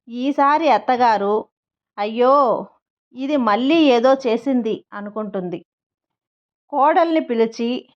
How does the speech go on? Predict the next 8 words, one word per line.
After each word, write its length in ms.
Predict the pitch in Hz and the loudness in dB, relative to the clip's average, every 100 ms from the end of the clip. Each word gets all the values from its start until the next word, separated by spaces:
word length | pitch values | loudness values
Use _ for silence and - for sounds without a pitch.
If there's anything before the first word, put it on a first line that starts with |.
| _ - | _ -10
అడగగా, 760 | 196 214 226 214 254 262 185 185 _ 196 | -6 -4 -4 0 2 2 0 -6 _ -18
బూరెలు 480 | 185 262 320 339 | -6 -2 0 0
చేసేటప్పుడు 1000 | 320 285 226 233 214 208 190 196 196 269 - _ _ _ _ _ _ | 0 0 -2 -2 0 -2 -2 -4 -2 -2 -6 _ _ _ _ _ _
ఆ 160 | 233 254 | -2 -2
శనగపప్పు 960 | 254 247 233 285 370 370 285 247 - | 0 -2 0 0 -2 0 0 0 -2
ముద్ద 520 | 262 208 190 175 233 196 - _ _ _ 208 | -2 0 -2 0 0 0 -4 _ _ _ -14
ఉండలు 440 | 214 240 294 302 | -8 -2 0 0
చుడుతూ 640 | 302 233 214 214 254 277 | -2 -4 -2 -2 -2 -4